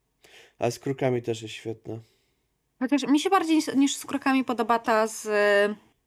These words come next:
Speaker 2: drapaczami chmur.
Speaker 1: No. Jakby
Speaker 2: Wszystkie są
Speaker 1: bardzo
Speaker 2: ładne.
Speaker 1: ładne są,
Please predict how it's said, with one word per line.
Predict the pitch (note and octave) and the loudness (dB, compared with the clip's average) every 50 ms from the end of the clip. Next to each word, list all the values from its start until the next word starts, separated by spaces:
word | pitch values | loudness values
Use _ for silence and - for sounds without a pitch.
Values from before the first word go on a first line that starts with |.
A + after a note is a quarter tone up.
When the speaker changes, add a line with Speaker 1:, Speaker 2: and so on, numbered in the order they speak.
| _ _ _ | _ _ _
Speaker 2:
drapaczami | - A3 G#3+ G3+ A3 G#3 - G#3 G3+ G3+ | 0 0 0 0 -2 -4 -2 -6 -6 -6
chmur. | F3+ - - F#3+ F#3 F3+ - _ _ _ _ _ _ _ - - - - _ _ _ _ _ _ - | -8 -6 -6 -6 -6 -6 -10 _ _ _ _ _ _ _ -20 -20 -20 -20 _ _ _ _ _ _ -4
Speaker 1:
No. | - - C#4 - _ _ _ _ _ _ _ _ _ _ _ _ _ _ _ _ _ _ _ _ _ _ _ | -4 -4 -4 -6 _ _ _ _ _ _ _ _ _ _ _ _ _ _ _ _ _ _ _ _ _ _ _
Jakby | - C#3+ C#3+ | -4 -2 0
Speaker 2:
Wszystkie | - E3+ E3 - | 0 2 4 4
są | - | 4
Speaker 1:
bardzo | - G#3+ D#3+ | 4 4 4
Speaker 2:
ładne. | D3 - B2+ B2 | 4 4 4 2
Speaker 1:
ładne | A#2+ - A#2 | 2 0 -2
są, | A2+ - - A#2+ A2 | -2 -4 -6 -8 -8